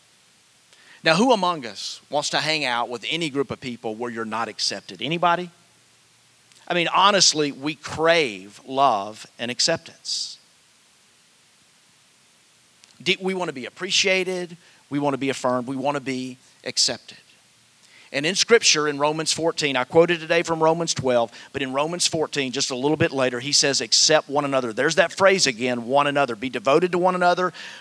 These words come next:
prefer one another, give preference to one another in honor, accept one another. Now, is that difficult? Is it difficult for you to accept the person you're sitting next to,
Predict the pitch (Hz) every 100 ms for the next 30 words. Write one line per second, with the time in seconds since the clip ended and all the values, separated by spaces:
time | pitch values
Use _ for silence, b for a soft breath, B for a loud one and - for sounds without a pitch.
0 | B 127 - 160 170 175 175 170 175 170
1 | 151 147 - 160 160 170 - 151 156 156
2 | 156 151 151 135 131 139 151 160 151 B
3 | B B 160 - - - 196 175 - 123
4 | 147 147 143 139 127 139 143 147 131 208
5 | - 127 147 151 147 135 127 185 196 165
6 | 180 185 185 170 151 147 160 143 - 151
7 | - 131 143 143 143 131 127 147 135 117
8 | 131 - - 135 139